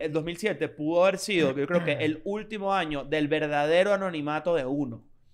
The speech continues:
O sea, de, de verdad que nadie tenía, nadie usaba el teléfono.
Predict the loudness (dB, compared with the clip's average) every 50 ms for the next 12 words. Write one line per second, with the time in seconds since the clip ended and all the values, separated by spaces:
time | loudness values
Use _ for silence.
0 | _ _ _ -8 -2 0 2 2 4 4 2 2 4 4 2 2 2 2 4 4
1 | 4 4 4 2 -2 -6 -8 -4 -4 -2 -2 -2 -2 0 0 0 0 0 -4 -8
2 | -10 -20 _ _ -8 -6 -4 -2 -2 -4 -4 -6 -8 -10 -6 -6 -4 -4 -4 -2
3 | -2 -2 0 -2 -4 -2 -2 -2 -4 -4 -10 -20 -20 _